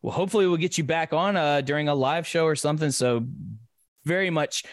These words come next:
please stay tuned for that. Uh, and it goes to all of you, all of you listeners. Thank you so much for your continued support, uh, uh, your contributions,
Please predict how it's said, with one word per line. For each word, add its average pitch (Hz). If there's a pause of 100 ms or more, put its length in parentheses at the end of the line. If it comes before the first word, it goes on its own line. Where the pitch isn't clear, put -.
(140)
please 151
stay 135
tuned 127
for 107
that. 120
Uh, 104 (240)
and 104
it 95
goes 185
to -
all 180
of 127
you, 117
all 175
of 143
you 139
listeners. 120
Thank 180
you 131
so 147
much 131
for 127
your 117 (220)
continued 117
support, 220 (260)
uh, -
uh, 123
your 120
contributions, 151